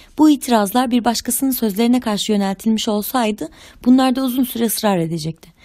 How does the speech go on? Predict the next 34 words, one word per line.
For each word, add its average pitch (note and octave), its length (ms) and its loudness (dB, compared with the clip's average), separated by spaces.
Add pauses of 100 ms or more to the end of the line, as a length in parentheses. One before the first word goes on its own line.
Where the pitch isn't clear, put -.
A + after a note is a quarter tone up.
(200)
Ama B3+ 200 4
şu B3+ 180 0
anda A3 300 0
o B3 80 -2
kendi A3 300 0
kendine F3 320 -2
itiraz E3+ 380 -6
ediyordu. E3 380 -8 (520)
Böyledir G#3+ 440 2
bu E3+ 100 0
işte. - 340 -8 (360)
Kendi B3 320 4
bulduğun G3+ 340 0
gerçeğe G#3 360 0
uzun A#3 220 0
süre G3+ 220 -4
karşı A3 320 -2
koyamazsın. F3 640 -4 (480)
Çünkü D4 300 2
bu C#4 80 0
gerçek C4 400 0
senin B3 320 2
öz F#3 180 2
malındır. D#3+ 520 -4 (420)
Burada C4+ 220 4
artık A#3 280 0
hiçbir B3 280 -4
kurnazlık G#3 520 0
sökmez. F3 520 -6 (580)
Ertesi B3 400 2
akşam C#4 360 0
Katerina A#3+ 420 0
Vasilyevna A#3+ 760 -2
Solosov'u B3 680 0